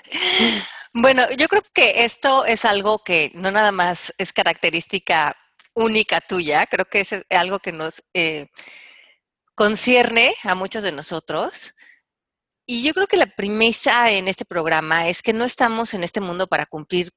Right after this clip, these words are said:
las expectativas de otros, primeramente. Pero ellos tampoco están para cumplir las nuestras. Y yo creo que si pudiéramos grabarnos esa regla de oro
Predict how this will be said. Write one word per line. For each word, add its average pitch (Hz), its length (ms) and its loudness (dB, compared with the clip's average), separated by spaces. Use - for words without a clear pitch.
las 185 200 0
expectativas 175 720 -4
de 190 160 4
otros, - 800 -2
primeramente. 165 880 -2
Pero 247 280 6
ellos 349 400 4
tampoco 240 360 0
están 240 300 -2
para 240 160 2
cumplir 196 380 -4
las 220 180 2
nuestras. - 800 -4
Y 214 180 -6
yo 277 140 -2
creo 349 160 -4
que 330 160 -2
si - 260 -4
pudiéramos 240 1040 0
grabarnos 190 720 0
esa 208 240 -2
regla 190 400 2
de 170 160 2
oro 165 440 -2